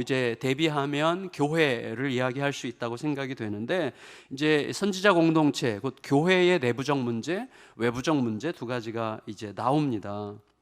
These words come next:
첫째 내부적 문제는 뭐냐면, 어, 성령을 따르면서 상식을 붙드는,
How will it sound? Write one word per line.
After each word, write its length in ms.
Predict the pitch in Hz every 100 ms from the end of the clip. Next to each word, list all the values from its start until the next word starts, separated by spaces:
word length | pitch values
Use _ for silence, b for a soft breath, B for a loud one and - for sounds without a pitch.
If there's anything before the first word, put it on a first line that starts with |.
| _ _ _ _ _ - -
첫째 380 | - 180 226 220
내부적 400 | 135 139 190 202
문제는 380 | 180 165 180
뭐냐면, 720 | 151 120 117 123 185 165 113 101 B B B B B
어, 420 | 120 120 120 113 113
성령을 540 | 202 226 233 233 226
따르면서 640 | 233 233 233 208 180 202
상식을 720 | 196 226 233 - 220 185 208 190
붙드는, 560 | - - 127 110 85